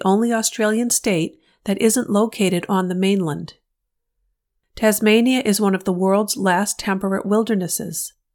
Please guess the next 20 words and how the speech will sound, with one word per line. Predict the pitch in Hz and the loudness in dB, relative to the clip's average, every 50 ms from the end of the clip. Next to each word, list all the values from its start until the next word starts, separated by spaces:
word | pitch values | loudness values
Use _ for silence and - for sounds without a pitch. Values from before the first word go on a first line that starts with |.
| _ _ _ _ _ _ _ _ _ _ _ - | _ _ _ _ _ _ _ _ _ _ _ -4
It | - 202 196 | 0 0 0
has | 190 202 202 196 214 220 - | 2 4 4 4 4 4 2
some | - 214 196 | 0 0 0
unique | 185 175 170 175 190 214 - - | 0 0 2 2 0 0 0 0
wildlife. | 226 190 180 196 196 196 214 202 202 226 254 254 - | 0 2 2 2 0 0 0 0 0 0 0 -4 -4
The | - 202 | -2 -2
most | 185 180 180 175 - - | 0 0 -2 -2 -4 -2
famous | - 196 220 254 233 202 175 - - | -2 0 0 2 0 0 -2 -2 -2
is | - 190 - | -4 -4 -2
the | - 185 | -4 -6
Tasmanian | - - 196 190 185 185 - 185 185 185 180 180 180 175 | -4 -2 -2 -2 -2 -2 -2 0 0 0 0 -2 -4 -4
devil, | 170 185 175 165 165 180 175 190 233 - _ _ _ _ _ _ _ _ | -2 -2 -4 -4 -2 -2 -2 -2 -2 -4 _ _ _ _ _ _ _ _
which | - 226 202 233 | 0 2 4 4
is | 220 208 | 2 2
a | 214 202 | 2 0
small | - - 208 196 190 196 208 220 | 0 0 2 2 2 2 2 2
and | 220 196 | 2 0
ferocious | - - 180 180 180 208 196 - 208 185 - | -2 -4 0 2 2 2 2 0 -4 -6 -6
cat-like | - - 196 185 - - 196 190 196 - 202 | -6 -2 -2 -2 0 0 -2 -2 -2 -2 -2
animal. | 175 165 160 156 156 151 147 156 - | -2 -2 -2 -2 -4 -4 -6 -8 -10